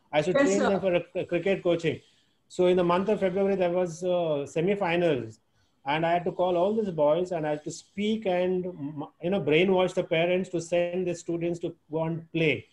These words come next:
Speaker 1: the cr-, cricket match semi-final in the Giles Shield. And tell you, of course, they lost to that one of Shraddha Ashram, Sachin Tendulkar's team,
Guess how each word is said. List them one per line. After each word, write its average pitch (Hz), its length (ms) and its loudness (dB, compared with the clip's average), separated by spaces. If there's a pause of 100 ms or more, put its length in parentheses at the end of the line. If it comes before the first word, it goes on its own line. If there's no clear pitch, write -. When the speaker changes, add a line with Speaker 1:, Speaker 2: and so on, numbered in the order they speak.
(360)
Speaker 1:
the 143 80 -2
cr-, 143 80 -6
cricket 165 360 -4
match 151 280 -2
semi-final 156 600 0
in 143 100 -2
the 147 100 0
Giles 135 340 -2
Shield. 117 320 -6 (480)
And 147 320 0
tell 165 120 0
you, 185 220 0
of 147 180 -6
course, 180 220 0
they 156 100 0
lost 139 400 0
to 190 80 -6
that 156 220 0
one 147 200 -2
of 147 120 -6
Shraddha 151 340 0
Ashram, 160 440 -6 (240)
Sachin 160 260 -6
Tendulkar's 151 480 -2
team, 226 220 -6